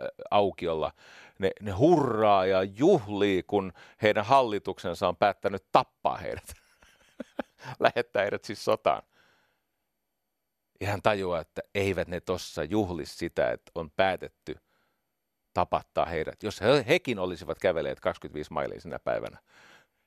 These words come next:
heillä olisi ollut ällit tallella. He olisi miettinyt, että ei jumalauta.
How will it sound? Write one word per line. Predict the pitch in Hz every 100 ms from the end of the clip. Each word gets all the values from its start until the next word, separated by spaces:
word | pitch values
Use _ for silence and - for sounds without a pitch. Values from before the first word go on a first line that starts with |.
| -
heillä | 160 120
olisi | 107
ollut | 101 101
ällit | 143 131 110 104
tallella. | - 120 90 69 90
He | 139
olisi | 120
miettinyt, | 127 - 123 -
että | _ -
ei | 139 107
jumalauta. | 92 139 110 92 101 110 92 76